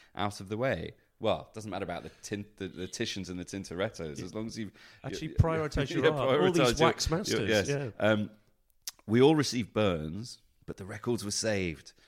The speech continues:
Speaker 1: and no very great damage was done to the salon or the masterpieces. I love that. No very great damage.
Speaker 2: Yeah.
Speaker 1: And then the fire, the, the Pompieri turned up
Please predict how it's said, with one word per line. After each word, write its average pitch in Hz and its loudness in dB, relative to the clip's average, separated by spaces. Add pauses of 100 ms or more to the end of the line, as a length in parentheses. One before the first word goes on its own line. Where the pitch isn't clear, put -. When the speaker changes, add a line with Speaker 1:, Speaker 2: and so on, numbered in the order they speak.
(320)
Speaker 1:
and 92 -4
no 131 2
very 110 0
great 101 0
damage 85 -4
was 90 -8
done 92 -2
to - -14
the 92 -8
salon 92 -2
or 101 -2
the 92 -2
masterpieces. 90 -6 (200)
I - -8
love 110 2
that. - -8 (280)
No 117 2
very 104 4
great 71 -12
damage. 80 -10
Speaker 2:
Yeah. 113 -8 (560)
Speaker 1:
And 104 2
then 139 4
the 156 4
fire, 151 2
the, 92 2
the 110 0
Pompieri 131 0
turned 76 -4
up 62 -6